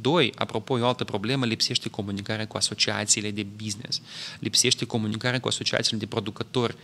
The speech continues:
textile, industrie, farmaceutic, orice. Se iau decizii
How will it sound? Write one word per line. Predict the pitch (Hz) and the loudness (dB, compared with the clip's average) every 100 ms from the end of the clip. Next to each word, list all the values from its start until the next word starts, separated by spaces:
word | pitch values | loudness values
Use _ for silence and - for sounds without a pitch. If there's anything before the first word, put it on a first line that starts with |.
| - - - | -18 -20 -10
textile, | - 123 - 120 104 98 | -2 2 2 2 0 0
industrie, | 120 113 110 - 104 | 0 2 0 0 -4
farmaceutic, | 110 107 110 117 107 104 - - | -2 -2 0 0 -2 -4 -8 -2
orice. | 127 120 - 117 98 - - - - | 0 2 2 2 0 -8 -20 -20 -4
Se | - 123 | 2 4
iau | 143 | 6
decizii | 123 117 160 196 220 240 | 4 4 4 4 4 2